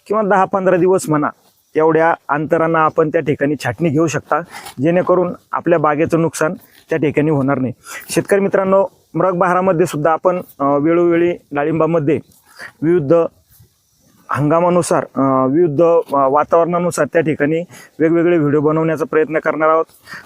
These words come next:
तुमच्याही काही प्रश्न असतील तर मला नक्कीच कमेंट्स बॉक्समध्ये जरूर विचारा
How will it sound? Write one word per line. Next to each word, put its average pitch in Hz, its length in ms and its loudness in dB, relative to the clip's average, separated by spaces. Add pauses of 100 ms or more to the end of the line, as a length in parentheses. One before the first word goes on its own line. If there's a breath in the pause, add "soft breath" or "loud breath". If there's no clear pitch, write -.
(120)
तुमच्याही 170 320 0
काही 180 160 2
प्रश्न 165 340 0
असतील 156 300 -2 (340)
तर 151 60 -2
मला 160 400 2
नक्कीच 165 340 -2
कमेंट्स 165 360 -2
बॉक्समध्ये 165 420 -2
जरूर 156 240 0
विचारा 156 340 -2